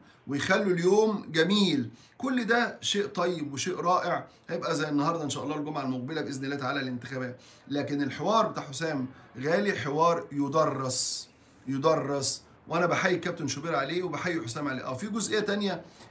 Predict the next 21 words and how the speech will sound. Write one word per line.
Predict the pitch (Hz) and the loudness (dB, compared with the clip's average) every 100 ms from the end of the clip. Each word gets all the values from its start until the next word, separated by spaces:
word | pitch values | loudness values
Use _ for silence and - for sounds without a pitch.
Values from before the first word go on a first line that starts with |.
| - | -12
اتكلم | 147 - 202 | -10 -6 -4
فيها | 175 - 190 | -2 0 -2
كابتن، | 175 - 160 131 131 127 117 127 | -2 -6 -4 -2 -2 -4 -8 -8
آه، | 120 | -8
حسام | 117 - 170 165 | -8 -6 -4 -2
غالي | 151 165 143 - - - - | -2 -2 -2 -4 -12 -20 -10
وكابتن | 123 175 170 | -4 -2 -2
شوبير، | 151 147 180 175 | -4 -2 -2 0
وهي | 160 180 143 143 | 2 2 0 2
دور | 185 208 | 2 4
الاسره | - - - 110 113 - _ - | 2 2 2 0 -8 -16 _ -4
او | 131 | -4
دور | 131 175 | 0 0
الزوجه. | 147 127 165 131 113 - - - | 2 2 2 0 -4 -14 -20 -10
مفيش | 175 180 269 214 | -6 -2 0 2
نجم، | 226 190 156 127 104 | 0 0 -2 -2 -4
مفيش | 113 123 - 165 | -6 -6 -6 -4
نجم، | 170 131 117 | -4 -4 -4
مفيش | 117 175 - | -4 -4 -6
انسان | 175 - 180 180 139 | -2 0 0 0 0
هينجح | 127 170 233 202 - - | -2 -2 -2 -2 -4 -6